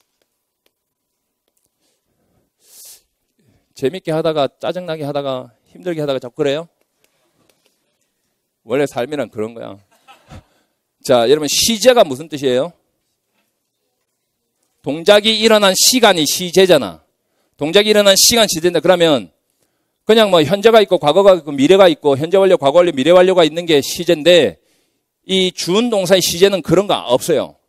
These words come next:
그런 거 하나도 없어요. 그냥 한다와 했다밖에 없어요. 뭐라고 했어요?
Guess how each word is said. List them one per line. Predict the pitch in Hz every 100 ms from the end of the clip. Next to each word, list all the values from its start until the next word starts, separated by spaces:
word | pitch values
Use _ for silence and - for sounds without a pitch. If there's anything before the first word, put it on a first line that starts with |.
| _ _ _
그런 | - 208
거 | 190
하나도 | 202 226 196
없어요. | 131 156 107 - -
그냥 | 202 202 202 190 _ _ _ _
한다와 | - 285 277 269 254 240 214 185 151
했다밖에 | - 339 - 226 175 - 135
없어요. | - 127 95 78 _ _ _
뭐라고 | 127 160 185
했어요? | 170 170